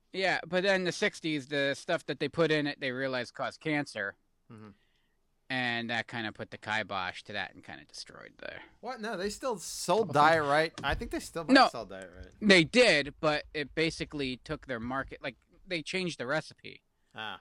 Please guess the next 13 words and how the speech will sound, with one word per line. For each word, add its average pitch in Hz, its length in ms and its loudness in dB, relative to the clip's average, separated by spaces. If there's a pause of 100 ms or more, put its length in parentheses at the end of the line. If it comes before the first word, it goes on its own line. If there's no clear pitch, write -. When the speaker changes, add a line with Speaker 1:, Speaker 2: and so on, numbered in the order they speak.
Speaker 1:
But 143 240 -2
the 139 100 -8
damage 143 420 -2
was 120 120 -8
already 104 320 -6
done. 90 320 -14 (1300)
Speaker 2:
Yeah, 190 100 -8
they 139 100 -6
still 160 200 -14
do 156 140 -16
sell - 240 -18
it. - 60 -20 (800)
Speaker 1:
Yeah. - 180 -14